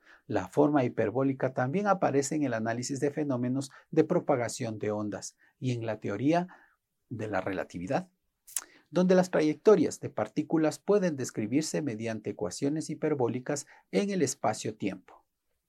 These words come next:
En ingeniería, las propiedades geométricas de las hipérbolas se aplican en el diseño de estructuras que necesitan soportar fuerzas de manera eficiente. Por ejemplo, la forma hiperbólica se utiliza en el diseño de puentes, cúpulas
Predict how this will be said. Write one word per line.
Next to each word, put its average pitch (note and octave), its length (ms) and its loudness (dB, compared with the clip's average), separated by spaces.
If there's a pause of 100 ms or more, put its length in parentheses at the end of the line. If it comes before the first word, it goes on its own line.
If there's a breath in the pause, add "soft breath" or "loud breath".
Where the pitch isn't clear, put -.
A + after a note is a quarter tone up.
(140)
En C3 180 2
ingeniería, G#2+ 720 2 (180 loud breath)
las C3+ 180 2
propiedades E3 640 4
geométricas C3 680 -2
de A2+ 80 -4
las A2 180 -4
hipérbolas C#3 560 0
se - 80 0
aplican F#3 440 2
en F3 120 2
el C3 120 2
diseño B2 420 -2
de B2+ 80 0
estructuras C3 640 -2
que F#3 140 0
necesitan F3+ 580 -2
soportar D#3 600 0
fuerzas C3 460 -2
de C#3 80 -2
manera G2+ 320 -6
eficiente. - 580 -4 (180 soft breath)
Por G#2+ 140 0
ejemplo, C3+ 420 0
la F#2 160 -2
forma C3+ 320 2
hiperbólica A#2 680 0
se - 160 -6
utiliza A#2 460 -2
en D#3+ 80 -2
el E3 100 -2
diseño D3 400 0
de C#3+ 100 4
puentes, D#3+ 520 -2
cúpulas D3+ 580 4